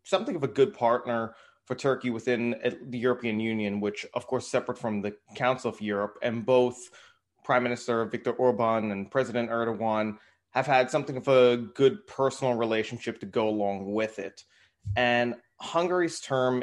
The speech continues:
is coming at a time where Turkey has faced criticism from the Council for, for a number of things. For instance, abandoning the Istanbul Convention several months ago now, its refusal to abide by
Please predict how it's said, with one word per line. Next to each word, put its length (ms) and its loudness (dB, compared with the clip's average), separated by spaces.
is 360 -2
coming 260 -6
at 80 -2
a 60 -4
time 640 -4
where 640 -2
Turkey 480 -2
has 160 -8
faced 380 -2
criticism 640 -2
from 560 0
the 80 -8
Council 840 -2
for, 720 0
for 160 2
a 40 0
number 280 2
of 80 -6
things. 340 -6
For 220 -6
instance, 420 -6
abandoning 560 -2
the 160 -4
Istanbul 420 -4
Convention 760 -4
several 340 -6
months 300 -2
ago 460 0
now, 460 -2
its 480 0
refusal 920 0
to 380 -4
abide 440 0
by 460 0